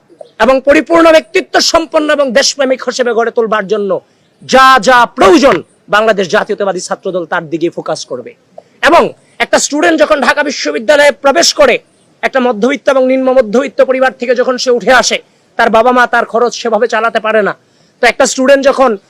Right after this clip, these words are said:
বাহিরের হোস্টেলে কিংবা মেসে থাকে, প্রচুর পরিমাণে খরচ আছে, মেসের খব-,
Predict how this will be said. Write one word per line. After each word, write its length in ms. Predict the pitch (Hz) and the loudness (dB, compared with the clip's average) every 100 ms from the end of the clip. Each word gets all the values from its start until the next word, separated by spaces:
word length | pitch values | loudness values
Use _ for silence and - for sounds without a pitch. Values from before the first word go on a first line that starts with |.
| _ | _
বাহিরের 420 | 160 220 240 285 240 | -2 0 2 2 2
হোস্টেলে 420 | 269 - 277 269 | 0 0 0 0
কিংবা 280 | 277 269 262 | 0 -2 0
মেসে 260 | 254 277 | 0 -2
থাকে, 300 | 214 247 190 - _ _ _ _ _ _ _ - | -4 -2 -4 -6 _ _ _ _ _ _ _ -2
প্রচুর 340 | 262 349 440 | 2 4 4
পরিমাণে 340 | 349 320 294 | 4 2 2
খরচ 320 | 269 226 247 233 | 0 2 2 2
আছে, 280 | 208 - - _ _ _ _ - | -4 -6 -18 _ _ _ _ -14
মেসের 420 | 170 233 233 269 | -2 0 2 0
খব-, 340 | 254 240 240 | 2 2 2